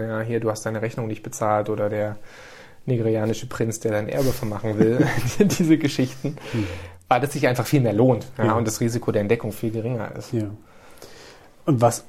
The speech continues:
Speaker 2: wie ist denn mit Akteuren, bei denen das Risiko der Entdeckung halt, ähm, kein Problem ist, sondern die Entdeckung halt Teil des Prozesses ist, wie Terrorismus?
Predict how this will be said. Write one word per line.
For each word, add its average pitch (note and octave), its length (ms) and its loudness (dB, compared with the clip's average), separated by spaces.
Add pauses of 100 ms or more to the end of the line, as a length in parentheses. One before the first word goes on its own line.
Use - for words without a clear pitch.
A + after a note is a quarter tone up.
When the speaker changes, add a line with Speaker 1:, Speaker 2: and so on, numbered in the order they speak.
(320)
Speaker 2:
wie C#3+ 480 0
ist D#3 160 2
denn C#3+ 100 8
mit C#3+ 140 4
Akteuren, C3+ 480 6
bei B2+ 100 8
denen B2+ 460 4
das B2 240 2
Risiko C3+ 240 4
der B2+ 80 8
Entdeckung B2 460 2
halt, B2 280 2
ähm, A2+ 440 0
kein - 140 -2
Problem C#3 360 6
ist, B2 140 2
sondern A#2+ 260 2
die C3+ 80 0
Entdeckung B2 460 0
halt A#2 220 2
Teil B2 340 4
des - 400 -2
Prozesses B2+ 500 -2
ist, A2+ 260 -6
wie A2+ 300 0
Terrorismus? A#2 760 -4